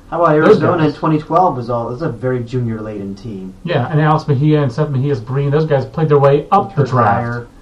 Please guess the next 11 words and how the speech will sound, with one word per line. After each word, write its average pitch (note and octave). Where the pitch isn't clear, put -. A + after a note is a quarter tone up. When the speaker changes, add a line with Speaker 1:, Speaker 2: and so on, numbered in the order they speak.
Speaker 2:
They D#3
played E3
their D#3+
way D#3
up -
the F3+
draft. A2
Speaker 1:
Yep. F#3+
Speaker 2:
Alex, F#3
Alex G3+
Mejia B2+